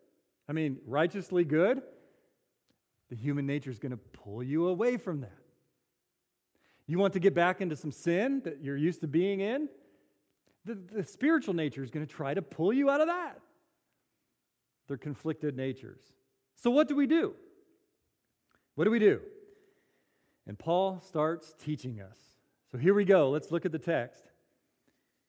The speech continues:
Point A is we need to kill perversions of love. This is where Paul goes right to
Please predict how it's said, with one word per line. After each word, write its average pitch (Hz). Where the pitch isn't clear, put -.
Point 175
A 175
is 135
we 185
need 175
to 170
kill 143
perversions 127
of 123
love. 120
This 131
is 165
where 151
Paul 151
goes 143
right 139
to 139